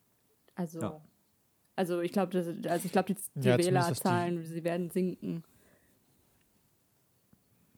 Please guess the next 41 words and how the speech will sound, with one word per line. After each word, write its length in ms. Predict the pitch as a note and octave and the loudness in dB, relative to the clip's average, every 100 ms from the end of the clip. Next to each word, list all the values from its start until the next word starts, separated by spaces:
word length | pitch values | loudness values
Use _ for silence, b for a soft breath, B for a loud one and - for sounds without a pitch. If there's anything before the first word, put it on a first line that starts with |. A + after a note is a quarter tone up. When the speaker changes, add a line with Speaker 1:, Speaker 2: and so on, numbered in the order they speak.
| _ _ _ _ _ _ _ _ _ _ _ | _ _ _ _ _ _ _ _ _ _ _
Speaker 3:
Ja, 280 | B2+ A#2 - | 0 2 -2
zumindest 280 | - D3 C#3+ | -2 2 2
was 140 | A#2+ - | 0 -4
die 120 | A#2 | -2
jüngere 340 | B2 C3+ A#2 | 0 2 2
Zielgruppe 400 | - B2 A#2+ - | 0 -4 -6 -6
angeht, 380 | A#2 B2+ A#2+ A#2 | -8 -6 -6 -4
glaub 180 | A#2+ A#2 | -2 2
ich, 80 | B2+ | 6
Speaker 2:
Ja, 340 | B2 F#2+ B2+ | 8 10 10
Speaker 3:
hat 60 | D#3+ | 10
Nico 100 | A#2 | 10
Speaker 2:
oder 160 | C3 D3 | 8 8
Speaker 3:
Semsrott 200 | B2 C#3 | 8 6
einiges 580 | C#3 D#3+ D#3+ - - - - | 8 8 6 4 -4 -14 -14
Speaker 2:
zumindest, 0 | |
Speaker 3:
geholt. 240 | - A#2+ B2 | -6 0 6
Speaker 2:
äh, 540 | B2+ A#2+ - - F#2+ - - G#2 | 8 6 2 -4 -4 -4 -2 -4
äh, 180 | - | -4
zumindest, 540 | - B2 A#2+ C3+ C#3+ - | 0 4 6 4 0 0
also 200 | A2 A2+ | 0 2
man 140 | G#2 | 2
muss 140 | A#2+ B2+ | 2 4
sagen, 180 | B2 G#2 | 4 4
die 180 | G#2+ | 2
Partei 360 | G2 A2 - A2 | 0 -2 -2 0
hatte 240 | A2+ A#2+ | 0 0
eigentlich 240 | F#2 G#2 - | -2 -2 -2
so 80 | G2+ | -2
in 60 | |
den 100 | G2+ | 0
letzten 340 | G#2+ - - G#2 | 0 -2 -4 0
Jahren 220 | G#2+ G2+ | 0 0
ihre 180 | G2 F#2+ | -2 -6
stärksten 520 | - A2 - - F#2+ | -2 -2 -2 -10 -8
Jahre 300 | F#2+ G#2+ A2+ | -6 -4 -2
überhaupt, 680 | B2 A#2 F2+ F2 A#2+ - - | 0 0 0 -4 -6 -6 -2
Speaker 1:
Hm. 220 | F#3+ F3+ | 0 0
Speaker 2:
weil 100 | - | 0
man 180 | A2+ - | 0 -2
eben 460 | F#2 F#2+ G2+ F#2+ | -4 -4 -4 -4